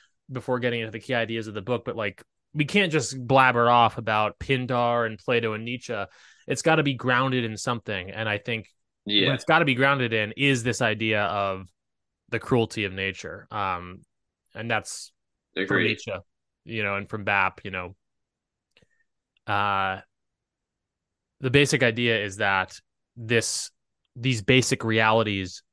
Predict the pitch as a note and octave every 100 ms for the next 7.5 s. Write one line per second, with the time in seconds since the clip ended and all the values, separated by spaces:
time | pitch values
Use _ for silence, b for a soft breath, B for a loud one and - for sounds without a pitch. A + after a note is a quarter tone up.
0 | - G#2 G2+ F#2+ G#2+ F#2+ F#2 G#2 G2 F#2
1 | _ _ _ B2+ A#2 G#2 - G#2+ G2+ G#2+
2 | F#2+ F#2 - G#3+ A3+ G#3 F#3 C3 B2 B2+
3 | B2 A#2 - A2 A2 G#2 G2 G2 - B2
4 | G#2+ A2 G2+ - B2 A#2 A2+ G#2+ F#2+ F2
5 | _ _ _ A2 G2 F#2 F2+ F2+ F2+ _
6 | _ _ _ - C#3+ - C3 A2+ A#2 -
7 | A2 G#2+ G#2 F#2+ A2+